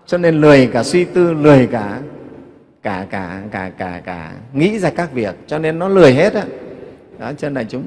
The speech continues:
ăn no, à, không khác gì như là con gọi là, mình gọi là con heo ấy, phải không? À,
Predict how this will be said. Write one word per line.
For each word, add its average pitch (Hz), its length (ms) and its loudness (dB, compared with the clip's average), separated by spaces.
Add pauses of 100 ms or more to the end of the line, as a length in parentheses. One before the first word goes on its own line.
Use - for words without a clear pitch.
(300)
ăn 156 200 -4
no, 135 300 -2 (540)
à, 120 320 -12
không 175 160 6
khác 180 200 0
gì 143 200 4
như 139 160 0
là 131 120 -2
con 139 240 0
gọi 127 140 -4
là, 117 180 -4
mình 117 200 -4
gọi 117 100 -2
là 117 40 -6
con 135 140 -2
heo 139 260 2
ấy, 139 160 -4
phải 117 120 0
không? 90 120 -6 (400)
À, 104 200 -10